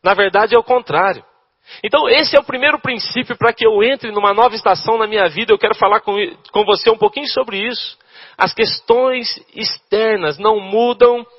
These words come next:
aquilo que eu sou. Não me colocam numa nova estação, infelizmente isso não acontece. Muitas vezes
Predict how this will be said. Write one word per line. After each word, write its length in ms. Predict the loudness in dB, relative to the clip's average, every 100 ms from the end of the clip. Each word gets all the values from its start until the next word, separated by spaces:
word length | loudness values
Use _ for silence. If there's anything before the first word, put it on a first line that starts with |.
| _ -14 -6
aquilo 320 | -4 -4 -2
que 80 | 0
eu 80 | 0
sou. 420 | -2 -2 -2 -6 _ _ _ -20 -12
Não 320 | 2 2 2
me 100 | 0
colocam 680 | 4 6 8 6 4 0 0
numa 240 | 2 4
nova 240 | 4 2
estação, 580 | 0 0 0 2 2 2
infelizmente 680 | 0 0 0 2 -2 -2 -4
isso 140 | -2
não 100 | 0
acontece. 800 | 2 0 -2 -2 -4 -4 -10 -20 _ _ _ _ -20 -16 -2
Muitas 460 | 0 2 0 0
vezes 480 | 2 2 2 -4 -16